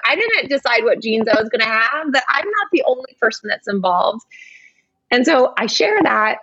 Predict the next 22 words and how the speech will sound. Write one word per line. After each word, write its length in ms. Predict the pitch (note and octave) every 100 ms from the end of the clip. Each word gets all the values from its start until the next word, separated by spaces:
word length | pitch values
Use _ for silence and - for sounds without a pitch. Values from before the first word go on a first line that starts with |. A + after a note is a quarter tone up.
| -
so 220 | - A3+
that 320 | A3 G#3 -
for 80 | -
you 100 | A3+
guys 240 | A#3+ A#3+
as 200 | G#3+ F#3+
listeners, 500 | G#3 C4 B3+ G#3+ F#3+
as 120 | F#3+ F#3
we're 120 | G3
talking 360 | - C4 B3+ B3+
about 220 | G#3+ G3+
this 140 | G3
conversation 680 | - F#3 F3+ F3+ F3 E3+ F3
of 200 | E3 D#3+
your 180 | D#3 D#3+
children's 560 | - G#3 F#3+ F#3+ F#3 F3
mental 340 | D#3+ D#3 D#3+
health, 380 | - D3+ C#3+ C#3+ _ -
I 60 |
think 240 | - A#3+ G3
number 340 | G3 G#3+ A#3 A3+
one 540 | F#3 F3 F3 E3+ E3+